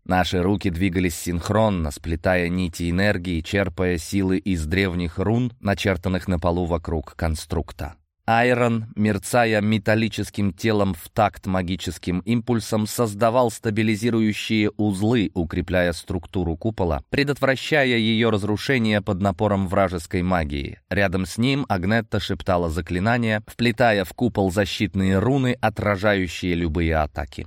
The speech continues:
Дарья, бледная, но решительная, стояла у жертвенного огня. Она один за другим бросала в пламя магические камни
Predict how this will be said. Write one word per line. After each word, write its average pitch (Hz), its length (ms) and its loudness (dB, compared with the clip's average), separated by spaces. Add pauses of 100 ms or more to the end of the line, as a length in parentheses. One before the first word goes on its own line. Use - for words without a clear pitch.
Дарья, 156 440 2
бледная, 135 560 2
но 110 140 2
решительная, 120 680 0
стояла 117 480 2
у 117 100 0
жертвенного 104 720 0
огня. 95 560 -2 (200)
Она 123 420 2
один 123 400 2
за 120 140 0
другим 117 540 2
бросала 95 520 2
в - 80 -20
пламя 95 400 2
магические 90 640 -4
камни 101 500 0